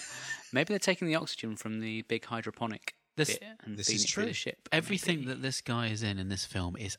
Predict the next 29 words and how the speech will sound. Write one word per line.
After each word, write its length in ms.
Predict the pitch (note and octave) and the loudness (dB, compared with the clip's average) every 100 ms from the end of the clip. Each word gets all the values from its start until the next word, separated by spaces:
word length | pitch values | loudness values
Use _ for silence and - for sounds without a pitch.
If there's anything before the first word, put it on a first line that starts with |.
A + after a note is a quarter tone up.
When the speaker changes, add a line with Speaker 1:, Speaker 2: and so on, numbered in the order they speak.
| - | -4
Speaker 2:
absolutely 640 | G#2 - - G#2+ G2+ G2 | -4 -2 -4 -2 -2 -2
nineteen 420 | F#2+ F#2 F#2 - | -4 -4 -4 -8
thirties, 540 | F#2 - F#2 F#2 F#2 - | -8 -4 -4 -4 -8 -8
nineteen 400 | G2 F#2+ - G#2 | -8 -8 -8 -6
forties 640 | B2+ C3 G#2+ G2 G2+ B2 | -2 -2 -2 -4 -4 -4
Speaker 1:
Mm, 40 | A2 | -4
yeah. 60 | G#2+ - - - - _ - | -6 -12 -20 -20 -20 _ -4
Speaker 2:
horror 200 | G2+ F#2 | -2 -2
movie. 460 | F2+ F2 F#2 F2+ - _ _ _ _ _ | -4 -4 -6 -8 -10 _ _ _ _ _
I 80 | A2 | -6
said 220 | - A#2+ | -4 -4
Hammer 300 | - A#2 F2+ F2+ | -4 -6 -6 -8
earlier, 240 | F#2 F#2 | -10 -12
but 100 | - | -10
I 60 | G#2 | -10
meant 240 | G#2 G#2 | -10 -10
Universal. 520 | - F#2+ F#2 F#2 - A2+ _ _ _ - | -12 -10 -8 -8 -8 -12 _ _ _ -12
Speaker 1:
Yeah. 180 | A2+ - _ _ _ _ _ _ _ _ _ _ _ _ _ _ _ _ _ _ _ _ _ _ _ _ _ _ | -12 -12 _ _ _ _ _ _ _ _ _ _ _ _ _ _ _ _ _ _ _ _ _ _ _ _ _ _
Right, 280 | G#2+ F#2+ F#2 | -2 0 0
that's 280 | G2+ F#2+ - | -2 -4 -4
it. 160 | G2 A2 | -4 -2
No 180 | A2 | -2
pretense 480 | G2+ G2 G2 F#2 - | -2 -4 -4 -4 -8
now. 280 | F#2+ F#2 F#2+ _ _ _ _ _ | -8 -8 -10 _ _ _ _ _
Go 160 | - A2 | -4 -2
get 240 | - F#2 | -2 -4
'em. 160 | F#2 F#2+ _ | -4 -10 _
Speaker 2:
Beautiful 420 | - C#3+ B2 - G#2 | 0 0 0 -4 -8
ship. 400 | - G2+ - | -6 -8 -10